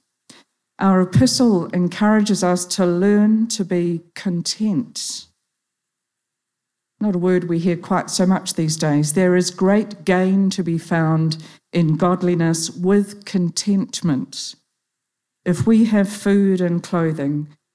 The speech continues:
we will be content with these.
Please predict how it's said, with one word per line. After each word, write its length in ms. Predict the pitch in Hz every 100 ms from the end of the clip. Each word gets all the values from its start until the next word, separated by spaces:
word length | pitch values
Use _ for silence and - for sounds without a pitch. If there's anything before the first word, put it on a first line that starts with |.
| _ -
we 140 | 180
will 160 | 170 170
be 240 | 170 165
content 1080 | 165 - 180 165 - 202 180 - - - - _ _ _ -
with 260 | 165 160
these. 680 | 165 160 139 147 151 - -